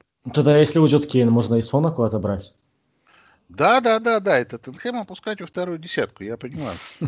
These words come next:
Speaker 2: Вот. Значит, Тоттенхэм в этом туре сыграл с Астон Виллой.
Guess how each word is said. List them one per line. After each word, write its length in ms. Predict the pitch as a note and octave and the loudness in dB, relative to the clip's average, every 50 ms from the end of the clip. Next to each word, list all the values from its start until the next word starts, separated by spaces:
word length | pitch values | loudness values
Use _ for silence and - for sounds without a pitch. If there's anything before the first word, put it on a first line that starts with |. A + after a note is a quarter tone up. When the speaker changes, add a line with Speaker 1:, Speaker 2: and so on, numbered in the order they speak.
| G2 G2 | -8 -8
Speaker 2:
Вот. 160 | A#2 G2+ - _ _ _ _ _ _ _ _ _ _ _ _ | -14 -18 -18 _ _ _ _ _ _ _ _ _ _ _ _
Значит, 320 | A2+ C3+ D#3 D3+ - D#3+ - | -4 -2 -2 -2 -4 -6 -8
Тоттенхэм 480 | F3 E3 - F#3+ G3+ - - B3 A#3+ G3 | -8 -10 -8 -10 -12 -8 -6 -6 -4 -4
в 40 | |
этом 400 | D3 - - D3 D#3 D3 B2 - | -6 -6 -6 -8 -10 -10 -14 -16
туре 280 | - - F3 E3 C#3+ A#2 | -12 -12 -10 -8 -8 -10
сыграл 360 | - - C3 B2+ C#3+ C3+ B2+ B2 | -10 -12 -8 -6 -4 -4 -4 -4
с 80 | - C3+ | -6 -10
Астон 300 | B2+ - - C#3 C#3 E3+ | -12 -12 -12 -12 -10 -8
Виллой. 420 | G3+ A#3 A#3 G3 C3 G2 F2+ | -8 -6 -6 -4 -6 -6 -8